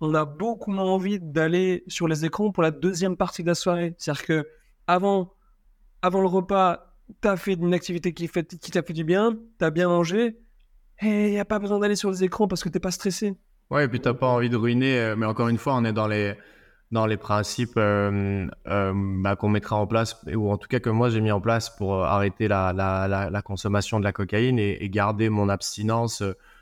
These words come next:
Speaker 2: en tout cas la, la, la première ou deuxième année où là c'était, euh, euh, une, une rechute aurait pu être, euh, possible. Aujourd'hui, il y a plus du tout lieu de, d'avoir des rechutes
Speaker 1: Mhm.
Speaker 2: parce que j'ai stabilisé tout ça et que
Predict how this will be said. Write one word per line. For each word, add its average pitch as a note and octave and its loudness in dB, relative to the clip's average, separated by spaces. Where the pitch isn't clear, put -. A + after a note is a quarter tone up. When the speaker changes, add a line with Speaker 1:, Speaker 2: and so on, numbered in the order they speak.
Speaker 2:
en G#2 -6
tout - -16
cas A#2+ 0
la, G2 0
la, F#2 0
la F#2 -6
première A2+ -2
ou G#2 -4
deuxième G#2 -2
année A#2 2
où G#2+ 2
là A2 2
c'était, G#2 -2
euh, G2 0
euh, D2+ -6
une, A#2+ -2
une A#2+ 2
rechute A2 0
aurait G#2 2
pu G#2+ -2
être, G#2 -2
euh, G2 0
possible. A2+ 0
Aujourd'hui, G2+ 0
il A2+ 2
y G#2+ 2
a F#2+ -2
plus - -12
du F#2+ -6
tout G#2 -4
lieu G#2+ 2
de, F#2+ -2
d'avoir G2 0
des F#2+ 0
rechutes G2+ -2
Speaker 1:
Mhm. D3+ -2
Speaker 2:
parce G#2 -2
que G2+ -6
j'ai F#2+ -2
stabilisé F#2+ -2
tout - -16
ça A2+ 4
et G2+ 0
que G2+ -2